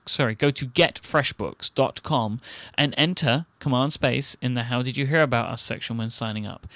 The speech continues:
So that's get freshbooks dot com for a sixty-day extended trial. Thank you so much to FreshBooks for supporting Five by Five and Command Space.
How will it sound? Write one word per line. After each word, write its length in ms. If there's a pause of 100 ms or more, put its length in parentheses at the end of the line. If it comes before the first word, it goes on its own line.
(220)
So 120
that's 100
get 260
freshbooks 720 (160)
dot 240
com 320
for 160
a 40
sixty-day 720 (260)
extended 600 (180)
trial. 460 (640)
Thank 180
you 60
so 260
much 280
to 80
FreshBooks 540
for 120
supporting 420
Five 300
by 140
Five 440 (100)
and 360 (240)
Command 340
Space. 480